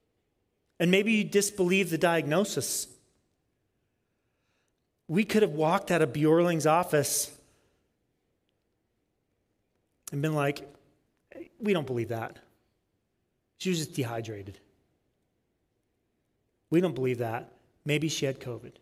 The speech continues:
We don't believe that. Maybe this was the problem or that was the problem."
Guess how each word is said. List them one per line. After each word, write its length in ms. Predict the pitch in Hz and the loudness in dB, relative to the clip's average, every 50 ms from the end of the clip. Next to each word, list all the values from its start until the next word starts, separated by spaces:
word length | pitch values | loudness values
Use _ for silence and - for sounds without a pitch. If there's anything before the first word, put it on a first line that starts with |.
| _ _ _ _ _ _ _ _ _ _ _ _ _ _ _ _ _ _ _ _ _ | _ _ _ _ _ _ _ _ _ _ _ _ _ _ _ _ _ _ _ _ _
We 120 | - 180 214 | 2 2 2
don't 140 | 233 175 123 | 2 2 0
believe 200 | 135 135 127 120 | 0 -2 0 0
that. 420 | 127 123 131 131 - - - - | 0 -2 -2 -4 -8 -14 -6 -2
Maybe 240 | 151 170 170 175 165 | 0 2 2 2 2
this 220 | 151 165 165 - | 2 0 0 -2
was 100 | 147 120 | -6 -6
the 80 | 131 131 | -6 -4
problem 300 | - 135 123 117 117 - - - - | -4 -4 -4 -4 -6 -10 -14 -8 -2
or 100 | 143 147 | 0 2
that 220 | 143 151 151 151 151 | 4 2 2 0 -2
was 160 | 139 127 117 | -4 -4 -4
the 80 | 143 139 | -6 -8
problem." 440 | - 131 117 110 110 117 107 101 | -8 -8 -8 -8 -8 -8 -10 -14